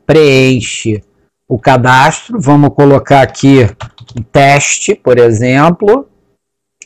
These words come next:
Teste dez. Um e-mail seu, teste. Vamos colocar aqui, ó, teste dez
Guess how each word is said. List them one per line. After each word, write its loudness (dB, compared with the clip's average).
Teste 0
dez. 0
Um 2
e-mail 4
seu, 2
teste. 0
Vamos -4
colocar 2
aqui, -2
ó, 2
teste -2
dez 0